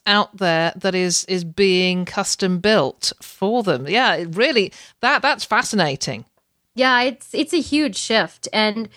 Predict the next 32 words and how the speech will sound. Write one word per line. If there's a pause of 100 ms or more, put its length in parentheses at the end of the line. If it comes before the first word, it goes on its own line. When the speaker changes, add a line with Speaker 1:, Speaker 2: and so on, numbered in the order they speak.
(240)
Speaker 2:
again,
if
it's
not
like
the
old
days
where (320)
an,
any
realtor
could
take
a
listing
and
put
it
in
M
L
S
and
it
was
gone
within
a
week.
I
mean,